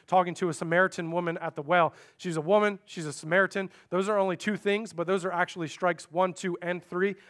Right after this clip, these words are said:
against her. She even brings that up to Jesus. "You shouldn't be talking to me." But Jesus does talk to her. And he doesn't just say, "Hey, this is what you need. Take it and go." He does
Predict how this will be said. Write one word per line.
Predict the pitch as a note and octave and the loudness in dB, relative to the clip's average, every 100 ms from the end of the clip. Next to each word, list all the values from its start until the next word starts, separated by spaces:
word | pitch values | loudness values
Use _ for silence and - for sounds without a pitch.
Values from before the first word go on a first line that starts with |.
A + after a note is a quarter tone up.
| _ | _
against | D3 C3 F3+ - | -6 -2 -2 0
her. | G#3+ G#3 _ _ _ _ - | -4 -4 _ _ _ _ -12
She | - A3 B3 | -2 0 2
even | G#3 G#3+ | 2 2
brings | F#3+ G#3 | 2 4
that | G3 G3 | 4 6
up | G3+ | 4
to | - | 0
Jesus. | D#3 F#3+ A3 G#3+ - _ | -4 -2 -2 -4 -8 _
"You | D#3 A3 | -6 -6
shouldn't | B3+ A3+ A3+ | -4 -6 -6
be | G3 | -6
talking | E3+ F#3+ E3+ B2+ A2+ - | 0 0 -2 -12 -14 -14
to | D3 | -12
me." | B2 A2 _ _ _ _ _ _ _ _ _ _ - | -12 -16 _ _ _ _ _ _ _ _ _ _ -2
But | E3 D#3+ | 0 0
Jesus | G#3 G#3 | -2 -4
does | - F#3 G#3 D#3+ - | 6 8 8 4 -8
talk | - G3 | 0 0
to | - C#3 | 0 -8
her. | C3+ | -6
And | F3 | -4
he | |
doesn't | G#3 C4+ C4+ | 2 2 2
just | G3 G#3 - | -4 -4 -2
say, | - G#3+ F#3+ | 4 6 6
"Hey, | C#3+ G#3 | 4 2
this | F3+ F3+ | 2 -4
is | F#3 | -4
what | E3+ D#3+ | -6 -6
you | D#3+ | -6
need. | D#3+ D#3+ B2+ _ _ _ - | -4 -4 -6 _ _ _ -4
Take | F#3+ E3 | -2 -2
it | C#3+ - - | -6 -12 -16
and | C3 | 0
go." | E3+ D#3 C#3+ _ _ _ | 4 4 2 _ _ _
He | - | -8
does | E3 F#3+ E3+ | 2 2 2